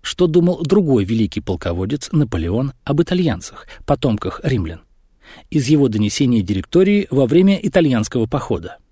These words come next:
"Вы воображаете себе, что свобода подвигнет на великие дела этот дряблый, суеверный, трусливый, увёртливый народ?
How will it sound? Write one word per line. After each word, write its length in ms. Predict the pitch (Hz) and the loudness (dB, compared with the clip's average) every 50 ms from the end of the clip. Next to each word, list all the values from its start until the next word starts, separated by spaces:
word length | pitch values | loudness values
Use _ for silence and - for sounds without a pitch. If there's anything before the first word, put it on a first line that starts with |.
| _ _ _ _ _ _ _ _ _ _ _ - | _ _ _ _ _ _ _ _ _ _ _ -12
"Вы 320 | - 135 113 123 160 175 - | -8 -4 0 0 0 0 0
воображаете 800 | 143 135 143 143 135 139 147 143 127 135 160 185 196 - 180 | 0 0 0 2 2 2 0 2 2 2 2 2 0 0 -4
себе, 280 | - - 151 113 107 95 | -4 -2 -2 -2 -2 -4
что 200 | - - - 117 | -4 -4 -6 -6
свобода 640 | - - 120 120 113 101 92 147 175 175 123 107 | -4 -4 -2 -2 -2 -2 0 0 0 2 0 -2
подвигнет 640 | - - 131 123 110 110 135 165 160 156 156 147 - | -2 -2 -2 -2 0 2 0 2 2 2 2 2 2
на 60 | 156 147 | 0 2
великие 500 | 135 135 123 135 165 165 - - 127 113 | 2 2 2 2 2 0 0 -2 -2 -2
дела 440 | 104 110 113 104 123 151 170 139 - | 0 -2 -2 0 0 -2 -2 -4 -4
этот 280 | - 117 110 123 107 101 | -6 -4 -2 -2 -4 -2
дряблый, 520 | 95 110 110 127 156 135 95 90 85 - - | -2 0 0 0 0 0 -2 -6 -6 -6 -8
суеверный, 720 | - - 190 190 165 135 101 110 143 151 117 123 104 95 | -6 -2 2 2 2 4 4 2 2 2 2 0 -2 -2
трусливый, 720 | - - 185 190 - - - 123 120 151 180 147 127 117 - | 0 2 2 2 2 0 -2 0 2 2 2 2 2 0 0
увёртливый 680 | 175 175 147 113 117 117 127 127 - - 139 135 139 143 | 0 0 2 2 2 2 2 0 0 -2 -2 0 0 0
народ? 460 | 139 139 127 117 107 - - - - | 0 -2 -2 -4 -6 -8 -10 -16 -20